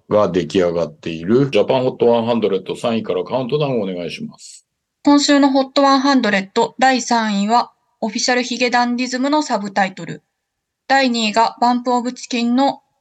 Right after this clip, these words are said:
Speaker 2: スーベニア。そして第一位がジェイオーワンのタイガーでした。
Speaker 1: ということで、えっと、ジェイオーワンタイガー一位でございます。えっと、アグレッシブな楽曲で、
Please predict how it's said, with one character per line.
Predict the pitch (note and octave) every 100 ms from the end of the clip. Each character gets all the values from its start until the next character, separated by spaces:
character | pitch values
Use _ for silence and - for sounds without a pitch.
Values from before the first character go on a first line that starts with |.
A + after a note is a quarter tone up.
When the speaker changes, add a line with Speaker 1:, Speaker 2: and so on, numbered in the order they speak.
| _
Speaker 2:
ス | - A#3
ー | G3+
ベ | G#3
ニ | G#3 G3+
ア。 | - _ _ _ _ _ _
そ | -
し | B3+
て | D4 D4
第 | D4 C4+
一 | B3+ B3
位 | A3
が | G#3
ジ | G3+
ェ | A3
イ | A3+
オ | A3+
ー |
ワ | A3+ A#3+
ン | A3+
の | B3+
タ | - - B3+
イ | G#3
ガ | F#3
ー | F#3
で | E3
し | -
た。 | D#3 - _ _ _
Speaker 1:
と | C3
い | D3+
う | D3+
こ | D3
と | C#3 G#2
で、 | G#2+ G2 E2 - A2
え | A2
っ | G#2+
と、 | A2
ジ | G2+ B2
ェ |
イ |
オ | B2
ー |
ワ | A#2+ A#2
ン | G2+
タ | G#2+
イ | G2+
ガ | F2+ E2
ー |
一 | D#2 F#2 - A2 G2
位 |
で | A2
ご | A2 G#2
ざ | G2+
い |
ま | F2 D#2+
す。 | - - - _ _
え | F#2 F#2 F#2 F2+ E2+ E2+
っ |
と、 | -
ア | F2+
グ | G#2
レ | G#2+
ッ |
シ | - F2+
ブ |
な | F2+
楽 | E2+ E2+ E2
曲 | G2+ E2+ F#2 E2+ -
で、 | G2+ G2+ A2+ A2+